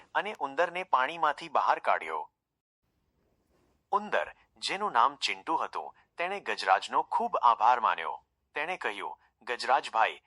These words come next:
તમે આજે મારો જીવ બચાવ્યો છે. હું તમારો આભાર કેવી રીતે વ્યક્ત કરું? જો ભવિષ્યમાં તમને ક્યારેય મારી જરૂર પડે,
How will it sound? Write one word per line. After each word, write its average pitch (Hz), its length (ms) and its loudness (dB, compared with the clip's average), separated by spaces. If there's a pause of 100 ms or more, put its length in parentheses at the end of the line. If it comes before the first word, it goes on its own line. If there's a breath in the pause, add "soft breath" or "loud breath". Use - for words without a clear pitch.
(180)
તમે 156 220 -4
આજે 110 340 2
મારો 120 260 4
જીવ 135 280 -8
બચાવ્યો 90 460 -2
છે. 82 340 -6 (440)
હું 220 100 -6
તમારો 123 340 4
આભાર 104 420 4
કેવી 214 280 -10
રીતે 185 220 -8
વ્યક્ત 101 280 -6
કરું? 85 340 -8 (360)
જો 208 260 -4 (1600)
ભવિષ્યમાં 139 560 0
તમને 139 260 -4
ક્યારેય 110 400 2
મારી 120 280 2
જરૂર 98 300 -4
પડે, 87 320 -2